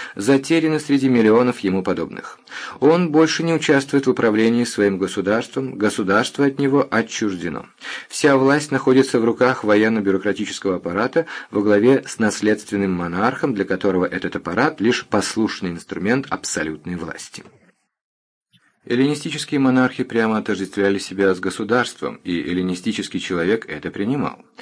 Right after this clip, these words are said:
Ни в Египте, ни в Вавилонии, ни в Македонии не было ни одной попытки свергнуть монархию, хотя бы во имя олигархии, не говоря уже о демократии.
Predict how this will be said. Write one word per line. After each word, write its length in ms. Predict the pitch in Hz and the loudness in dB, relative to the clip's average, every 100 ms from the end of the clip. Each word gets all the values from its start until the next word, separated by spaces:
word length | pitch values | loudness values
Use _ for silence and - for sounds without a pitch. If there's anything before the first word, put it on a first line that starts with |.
| - - - | -16 -18 -4
Ни 200 | 131 147 | -2 -2
в 20 | |
Египте, 480 | 139 123 113 110 123 | -2 0 -2 -2 0
ни 220 | 110 107 | 2 2
в 80 | 95 | 2
Вавилонии, 640 | 95 92 90 90 90 95 95 | 2 4 2 2 0 -2 -2
ни 160 | 95 | -2
в 60 | 92 | -2
Македонии 680 | 90 90 87 87 92 98 | -2 -2 -2 -2 0 0
не 240 | 98 101 120 | 0 0 0
было 180 | 131 127 | 0 0
ни 100 | 113 | 0
одной 260 | 95 101 | -2 -2
попытки 420 | 98 90 120 - | -2 -2 -4 -4
свергнуть 560 | - - 95 92 95 - | -6 0 2 2 -4 -6
монархию, 640 | 101 120 131 - 85 80 | -2 0 0 -2 -4 -4
хотя 420 | - 87 - 98 | -4 -6 -2 0
бы 140 | 107 113 | 0 0
во 160 | 90 | 0
имя 220 | 90 92 90 | 0 -2 -4
олигархии, 640 | 87 90 90 92 73 - | -4 -4 -2 -2 -2 -10
не 160 | 78 76 | -10 -8
говоря 340 | 78 82 98 | -8 -2 0
уже 200 | 101 92 | 0 -2
о 40 | 87 | -4
демократии. 680 | 85 85 - - - 58 | -6 -8 -6 -8 -8 -16